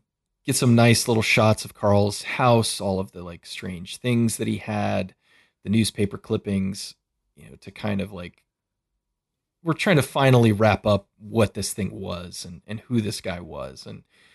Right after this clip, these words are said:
you know, he died, so they're not really gonna ever get the full spectrum of answers or anything. Um, but,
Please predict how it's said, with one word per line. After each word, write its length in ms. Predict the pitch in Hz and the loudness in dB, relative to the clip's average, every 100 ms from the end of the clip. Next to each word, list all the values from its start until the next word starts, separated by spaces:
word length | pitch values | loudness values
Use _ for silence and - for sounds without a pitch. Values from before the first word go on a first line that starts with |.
| _ _ | _ _
you 120 | - 120 | 2 4
know, 160 | 104 - | 4 2
he 160 | - | -6
died, 440 | 127 131 123 120 110 | 0 2 4 4 2
so 120 | 117 | 0
they're 120 | 110 | 2
not 260 | 117 113 110 | 4 2 2
really 260 | 117 113 | 4 4
gonna 220 | 104 104 101 | 4 0 -2
ever 220 | 107 101 | -4 -4
get 380 | 101 104 104 98 _ _ _ | -6 -4 -2 -4 _ _ _
the 80 | 110 | -20
full 680 | 98 _ 117 110 110 110 - _ | -20 _ 0 2 0 -4 -10 _
spectrum 520 | - - 113 - 110 | -16 -4 -2 0 2
of 120 | 104 - | 2 0
answers 680 | 107 107 - 131 127 123 - | -4 -4 -4 -2 -2 -4 -8
or 140 | 143 | -8
anything. 680 | 151 156 - 156 156 156 151 _ _ _ _ _ - | -4 -4 -2 0 0 0 -4 _ _ _ _ _ 0
Um, 500 | 117 110 104 101 - _ _ _ _ _ _ _ _ - | 6 8 8 4 -2 _ _ _ _ _ _ _ _ 0
but, 260 | 113 107 | 2 2